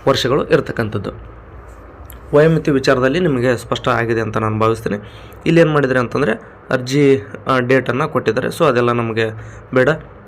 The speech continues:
ಆ, ಮತ್ತು ಇಲ್ಲಿ ಶುಲ್ಕವನ್ನು ಕೂಡ ಕೊಟ್ಟಿದ್ದಾರೆ. ಅವತ್ತು ಶುಲ್ಕ ಎಷ್ಟಿತ್ತು ಅಂತಂದರೆ,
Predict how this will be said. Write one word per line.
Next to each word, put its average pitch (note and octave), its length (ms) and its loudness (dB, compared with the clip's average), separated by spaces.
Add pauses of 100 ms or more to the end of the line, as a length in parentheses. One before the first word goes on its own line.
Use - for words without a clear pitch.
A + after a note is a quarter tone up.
(100)
ಆ, B2+ 100 2
ಮತ್ತು C3+ 260 0
ಇಲ್ಲಿ C#3 340 4
ಶುಲ್ಕವನ್ನು D3 500 2
ಕೂಡ B2 160 0
ಕೊಟ್ಟಿದ್ದಾರೆ. A#2+ 360 -2
ಅವತ್ತು D3+ 420 0
ಶುಲ್ಕ D3 280 -2
ಎಷ್ಟಿತ್ತು B2+ 460 -2
ಅಂತಂದರೆ, B2 340 -4